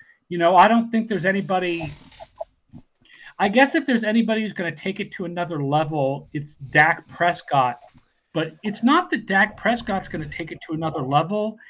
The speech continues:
It's that most people don't understand what level he's already on. Right? Like, I think that Dak Prescott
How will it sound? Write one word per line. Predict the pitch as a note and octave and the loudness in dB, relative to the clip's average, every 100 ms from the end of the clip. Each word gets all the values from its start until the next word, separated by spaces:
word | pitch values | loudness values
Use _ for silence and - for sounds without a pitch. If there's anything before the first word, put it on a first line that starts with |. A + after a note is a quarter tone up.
| - _ - | -20 _ -6
It's | F#3+ - | -4 0
that | A3 F#3 | -2 0
most | E3+ A3+ C4 - | 2 2 2 2
people | C#4+ D#4 C4+ | 0 2 -2
don't | D3 E3 F3+ | 0 -2 -2
understand | F3+ F#3 F3 - D3 D#3 D#3+ | -4 -4 -6 -6 -2 0 -2
what | C3+ C#3+ | -4 -4
level | C3+ C#3+ D#3 | -2 0 -2
he's | D3+ C#3 C3 | -6 -10 -6
already | C#3+ C#3 C3+ A#2+ | -6 -4 -6 -8
on. | - A#2+ G2+ F2+ _ _ _ _ _ _ _ _ - | -10 -10 -10 -16 _ _ _ _ _ _ _ _ -2
Right? | D#3 F#3 G3+ | 4 4 4
Like, | F#3+ F#3 | 0 2
I | G3+ | 0
think | G3+ C4 C4+ | 0 0 0
that | B3 - | -2 -2
Dak | F3+ F3+ - - | 0 0 0 -4
Prescott | E3+ D#3+ E3+ D3+ D3 | -4 -4 -4 -2 -2